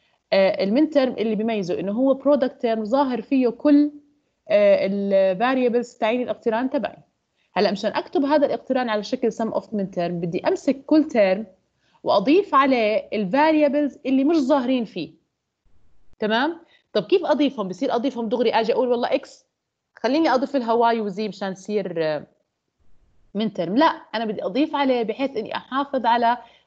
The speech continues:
قيمته، يعني اضيف عليه بطريقه ليجل، بطريقه شرعيه، بطريقه ما تغير الاقتران،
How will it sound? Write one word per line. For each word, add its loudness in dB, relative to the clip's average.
قيمته، 2
يعني -6
اضيف -2
عليه 2
بطريقه 0
ليجل، 0
بطريقه -4
شرعيه، -2
بطريقه -2
ما -2
تغير 2
الاقتران، -4